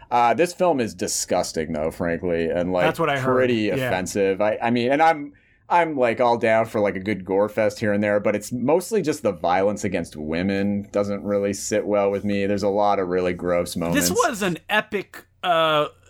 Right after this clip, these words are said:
Speaker 2: releases Blu-ray that they sold direct. So I guess that's why it's coming to Blu-ray through a Dread Central.
Speaker 1: Yeah, it's been around for a while. We could just never get our hands on it, but we got asked for it all the time. There's definitely a cult for this film. People love this. And I think they're working on a sequel,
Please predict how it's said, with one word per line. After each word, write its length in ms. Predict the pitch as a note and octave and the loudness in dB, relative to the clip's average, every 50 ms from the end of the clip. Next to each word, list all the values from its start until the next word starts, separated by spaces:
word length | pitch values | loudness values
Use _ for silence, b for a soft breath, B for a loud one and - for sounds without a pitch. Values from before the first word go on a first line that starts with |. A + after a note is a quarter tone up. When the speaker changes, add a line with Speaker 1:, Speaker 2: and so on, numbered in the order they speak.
| - - E3+ | -12 -6 -2
Speaker 2:
releases 520 | D3 D#3+ D3+ D#3+ A3+ C#4 - - F3 C3+ | 0 0 2 2 2 2 0 -2 -4 -4
Blu-ray 500 | A#2 B2+ C3 C3 B2 A#2 A#2 A2 A2 A#2+ | -4 -2 -2 0 0 0 -2 -2 -4 -6
that 160 | - D3 - | -8 -6 -4
they 120 | - D3+ C#3 | -2 -2 -2
sold 400 | - - - F3+ D#3+ D3+ C3+ A#2+ | -2 0 0 2 0 0 0 -2
direct. 500 | D3 C3+ B2+ D#3 F#3 F#3 - - - - | -4 -2 0 0 0 -2 -4 -8 -14 -10
So 180 | - - D3 | -6 -2 -2
I 60 | C#3 | 0
guess 200 | C#3 D3+ D#3+ - | 0 0 -2 -2
that's 180 | - D3+ D3 - | -2 -4 -2 0
why 160 | D3+ D3+ C#3+ C#3 | 0 0 0 0
it's 120 | B2 - | -2 -6
coming 340 | - - D#3+ D3 C#3+ C#3+ C3 | -6 -4 -4 -2 -4 -4 -4
to 120 | - C#3+ | -4 -4
Blu-ray 540 | B2+ A#2+ D3 D3+ D3+ D3+ D3 D3 C#3+ C#3+ D3 | -2 -2 0 0 2 2 2 2 2 2 0
through 520 | C#3 - - C#3 C#3+ C#3+ C#3 C3+ C3+ C3+ C#3 | -2 -4 -6 -4 -2 0 0 0 0 -2 -2
a 60 | B2+ | -2
Dread 260 | A#2 C#3+ D3+ C#3+ A#2+ | -2 -2 -2 -4 -2
Central. 320 | - D3 D#3 D3+ - A#2 B2 | -2 -2 -2 -2 -2 0 2
Speaker 1:
Yeah, 200 | D#3 E3 D#3 D3 | 4 4 4 2
it's 100 | - - | 2 0
been 140 | - B3 | 0 0
around 260 | C#4 A3+ F3+ F3 F3 E3+ | 2 2 2 0 0 0
for 140 | - C#3+ B2+ | 0 0 2
a 40 | A2 | 2
while. 300 | G2+ G#2 A2 A#2 A2 G#2 | 2 2 4 4 2 2
We 80 | G#2+ | 0
could 120 | G#2+ - - | -4 -6 -6
just 160 | A#2 G#2+ A#2 | -4 -2 0
never 200 | G#2 G2 G2+ G2+ | 0 0 0 0
get 120 | G2 F#2+ | 0 0
our 100 | F2+ F2 | 0 -2
hands 300 | E2+ F2+ F2+ F#2+ G#2 G2+ | 0 0 0 0 0 0
on 100 | G2+ F2+ | 0 -2
it, 60 | F#2 | -2
but 80 | F2 G#2+ | -2 -2
we 80 | B2 C3 | 0 2
got 180 | E3 D#3 - - | 2 0 0 0
asked 280 | G#2 G#2+ B2 C#3 - | 0 0 0 0 0
for 140 | - B2+ A2+ | -2 0 0
it 40 | A2 | 2
all 100 | G#2 A#2 | 0 0
the 80 | A2+ | -2
time. 280 | G#2 - A#2 A2+ G#2+ G2+ | -4 -2 -2 -2 0 0
There's 120 | G2+ G#2 - | -2 -2 0
definitely 320 | D3 F3 - G3+ F3 B2 | 0 0 0 0 -2 -2
a 80 | F#2 - | -4 -6
cult 360 | - - - A#2 B2+ - - | -6 -4 0 0 0 -2 -4
for 80 | - F#2 | -8 -8
this 200 | F2 E2+ - - | -8 -8 -8 -4
film. 280 | - F#2 F2 F2 F2 | -2 -2 0 0 0
People 380 | F2 A2+ A#2+ A#2 G#2 F2 E2 E2 | 0 -2 0 0 0 -2 0 0
love 260 | E2+ F2 F2+ F2 E2+ | 0 0 0 0 -2
this. 220 | F2 D#2+ D#2+ - | -2 -2 -2 -2
And 100 | A#2 A2+ | 0 -2
I 40 | A2+ | -2
think 300 | A2+ - - D3+ F#3 F3+ | -2 -2 -2 -4 -2 0
they're 120 | C3+ A#2+ G#2+ | 0 0 0
working 280 | G2+ A2+ A#2 - A2+ | 0 -2 -2 -2 -2
on 100 | G2+ F2+ | -2 -2
a 80 | E2+ D2+ | -2 -4
sequel, 600 | - - - G#2+ B2 - - D3+ C#3+ C#3 C#3 | -6 -4 -4 -4 -2 -2 -2 -2 0 0 0